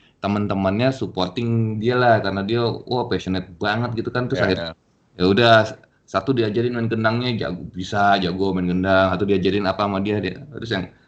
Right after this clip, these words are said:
Speaker 1: eh, lagunya ini, ini, ini, ini, disupport apa. Dan lagi pula, eh, dangdut ka-, dan kampus U I itu kayak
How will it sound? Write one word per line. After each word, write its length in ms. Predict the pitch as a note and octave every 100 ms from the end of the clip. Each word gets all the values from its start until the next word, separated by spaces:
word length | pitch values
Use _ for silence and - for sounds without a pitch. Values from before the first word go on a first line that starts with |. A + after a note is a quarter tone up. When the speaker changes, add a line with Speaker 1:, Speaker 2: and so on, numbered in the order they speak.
| _ _ -
Speaker 1:
eh, 340 | F2 F2 F2 - - _ _ _ _
lagunya 320 | G2+ F#2+ A#2 C3+
ini, 180 | D3
ini, 140 | C#3+ D3
ini, 120 | D3
ini, 100 | D3 B2+
disupport 500 | F#2+ - - G#2 -
apa. 140 | G#2 G#2
Dan 320 | B2 A#2+ -
lagi 300 | A2 A#2 A2
pula, 500 | G#2+ G#2 C3+ - - _ _ _ -
eh, 460 | G2 F#2+ F#2+ F#2+ - - _ _ _ _
dangdut 560 | A2+ A2 G2+ A2 C3+ -
ka-, 160 | F#2+
dan 160 | A2 F#2
kampus 580 | G2 G2+ G2+ C3+ - -
U 160 | G#2 A#2
I 80 | C3+
itu 140 | C#3+
kayak 240 | C3 F#2+